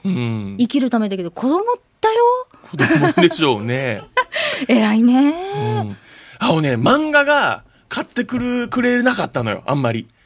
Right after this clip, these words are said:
Speaker 2: うん。
Speaker 1: が-、漫画買ってはあんまり許されないんだけど、活字のものはね、無条件で買ってくれたの。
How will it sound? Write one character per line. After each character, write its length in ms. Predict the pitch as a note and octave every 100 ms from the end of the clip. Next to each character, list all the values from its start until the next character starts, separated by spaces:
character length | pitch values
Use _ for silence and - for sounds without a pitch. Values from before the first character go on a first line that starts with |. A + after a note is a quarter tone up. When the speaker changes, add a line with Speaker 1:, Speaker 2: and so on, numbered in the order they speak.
| -
Speaker 2:
う 40 |
ん。 200 | A#3 G3+ - _ -
Speaker 1:
が-、 120 | - G#3
漫 160 | B3+
画 100 | C#4
買 140 | B3+ B3
っ 20 |
て 140 | -
は 280 | B3 F3+ A2 G2+ - E3+
あ 40 |
ん 60 | F#3
ま 80 |
り 80 | D#3+ D#3+
許 80 |
さ 120 | E3 F3
れ 80 |
な 100 | D3+
い 20 | A#2
ん 40 |
だ 80 | G#2+
け 80 | G#2+
ど、 120 | G2
活 300 | - A3 C#4
字 100 | D4
の 100 | C#4
も 120 | C#4
の 60 | A#3+
は 80 |
ね、 200 | C3 G#2+ G2 _ _
無 100 | -
条 120 | D#3+ G3+
件 120 | B2
で 60 |
買 80 | G#2
っ 20 |
て 60 | A2+
く 60 | D3
れ 60 |
た 100 | G2+
の。 80 | F2+